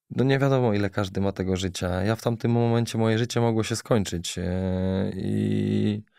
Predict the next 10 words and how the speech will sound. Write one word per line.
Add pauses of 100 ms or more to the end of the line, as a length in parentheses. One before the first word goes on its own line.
(500)
nie
skończyło
się,
no
to
chciałem
je
wykorzystać
jak
najlepiej.